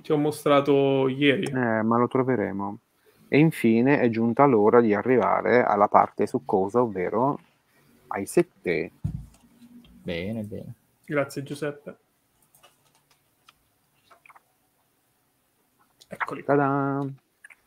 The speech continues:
Speaker 2: Allora, alcuni di questi qua, come questo qua appunto di, di coso, del costume di Cutie Honey, insomma, è stato fatto dal signor Katsuya Terada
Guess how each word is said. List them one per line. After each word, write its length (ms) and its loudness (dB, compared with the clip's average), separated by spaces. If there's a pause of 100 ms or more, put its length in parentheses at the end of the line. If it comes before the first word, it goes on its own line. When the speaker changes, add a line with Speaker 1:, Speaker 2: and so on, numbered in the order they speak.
(200)
Speaker 2:
Allora, 320 6
alcuni 320 4
di 80 6
questi 280 -2
qua, 220 4
come 240 2
questo 280 -2
qua 140 2
appunto 420 -4
di, 500 -2 (420)
di 140 -6
coso, 320 0
del 120 -2
costume 340 -2
di 40 -2
Cutie 240 -4
Honey, 240 0
insomma, 220 -2
è 80 -8
stato 180 -2
fatto 140 0
dal 80 2
signor 240 0
Katsuya 480 -4
Terada 520 0